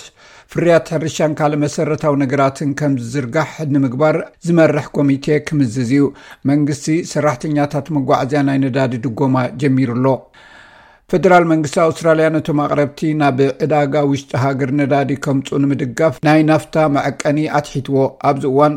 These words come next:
ኣብ ገለ ከባቢታት ዋጋ ናፍጣ ሰማይ ዓሪጉን ገለ ነቑጣታት መዐደሊ ጋዝ ድማ ብዘይ ነዳዲ ጥራየን ተሪፈን ኣለዋ። ኣብ ምብራቓዊ ግዛኣታት ኣውስትራልያ ብሰሉስ ብሰንኪ ውግእ ማእከላይ ምብራቕ ብውሕዱ ሚእትን ሰማንያን ኣርባዕተን መዐደሊ ነዳዲታት ብዘይ ነዳዲ ተሪፈን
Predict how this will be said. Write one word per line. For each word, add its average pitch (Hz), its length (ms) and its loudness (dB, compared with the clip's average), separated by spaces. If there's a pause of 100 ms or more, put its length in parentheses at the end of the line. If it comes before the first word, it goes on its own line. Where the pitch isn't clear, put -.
ኣብ 147 180 0
ገለ 143 240 0
ከባቢታት 131 580 -2
ዋጋ 139 320 2
ናፍጣ 135 440 -2
ሰማይ 147 360 -2
ዓሪጉን 143 440 -2 (220)
ገለ 165 220 4
ነቑጣታት 151 640 -2
መዐደሊ 139 520 -2
ጋዝ 139 200 0
ድማ 151 360 0
ብዘይ 143 300 -2
ነዳዲ 135 420 -2
ጥራየን 143 340 -2
ተሪፈን 131 400 -2
ኣለዋ። 135 240 4 (420)
ኣብ 147 160 4 (100)
ምብራቓዊ 147 460 2
ግዛኣታት 135 500 -4
ኣውስትራልያ 147 560 0
ብሰሉስ 143 600 -4
ብሰንኪ 160 400 -4
ውግእ 143 340 0
ማእከላይ 143 400 -2
ምብራቕ 143 380 2
ብውሕዱ 151 400 -2
ሚእትን 143 340 -6
ሰማንያን 135 460 0
ኣርባዕተን 127 480 -2
መዐደሊ 131 400 -2
ነዳዲታት 139 640 0 (400)
ብዘይ 156 320 2
ነዳዲ 139 500 2
ተሪፈን 131 480 -2